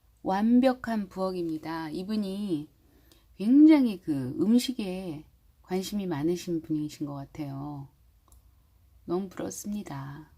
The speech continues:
막 이렇게 막 어마어마하죠. 뭐 그릇들도 이쁜 게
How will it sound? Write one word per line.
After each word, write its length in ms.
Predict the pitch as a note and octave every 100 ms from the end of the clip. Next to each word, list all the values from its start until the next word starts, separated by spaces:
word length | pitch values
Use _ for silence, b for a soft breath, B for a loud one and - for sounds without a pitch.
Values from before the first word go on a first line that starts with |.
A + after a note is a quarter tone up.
| -
막 140 | E3+
이렇게 340 | E3 E3+ - F3+
막 280 | E3+ F3 -
어마어마하죠. 1080 | E3+ A3 B3+ B3 G3 G#3 G#3+ F#3+ G#3 G#3+
뭐 220 | D#3+ D#3+ D#3+
그릇들도 760 | - F3 G3+ - F#3+ F3+ F3+ F#3
이쁜 460 | E3+ _ G3 F#3
게 300 | F3 F#3 F#3